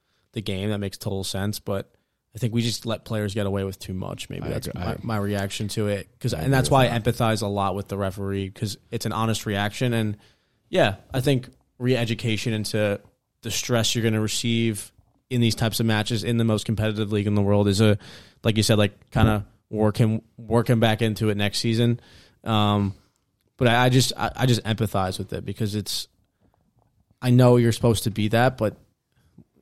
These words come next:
Speaker 1: he could have said something. I, it's just human nature to, to have a reaction, and it is a physical game, and refs are verbally abused by players pretty consistently. I'm, I'm not trying to be dramatic. They are.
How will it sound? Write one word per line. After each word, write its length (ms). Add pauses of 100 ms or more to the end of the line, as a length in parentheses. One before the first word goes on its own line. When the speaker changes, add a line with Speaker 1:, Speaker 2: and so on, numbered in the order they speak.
(120)
Speaker 1:
he 160
could 100
have 80
said 220
something. 580
I, 140 (560)
it's 160
just 160
human 340
nature 340
to, 80
to 340
have 200
a 80
reaction, 600 (160)
and 400 (180)
it 380
is 100
a 80
physical 640
game, 380 (440)
and 320
refs 360
are 180 (1120)
verbally 460
abused 480
by 160
players 680
pretty 180
consistently. 680
I'm, 140
I'm 260
not 160
trying 220
to 40
be 120
dramatic. 460
They 100
are. 380